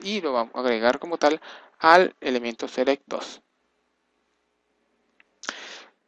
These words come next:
Ya podemos ir al navegador, ¿sí? Venimos acá al navegador,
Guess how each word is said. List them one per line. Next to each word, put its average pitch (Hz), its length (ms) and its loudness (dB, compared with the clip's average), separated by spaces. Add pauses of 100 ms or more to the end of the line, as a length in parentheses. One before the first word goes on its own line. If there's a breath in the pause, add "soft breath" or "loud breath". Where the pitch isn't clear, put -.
(140)
Ya - 100 -2
podemos 180 300 4
ir 165 100 -2
al 175 120 4
navegador, 127 500 0 (920)
¿sí? 170 220 -8 (1300)
Venimos 131 200 -8
acá 123 100 -2
al 120 60 -2
navegador, 135 680 0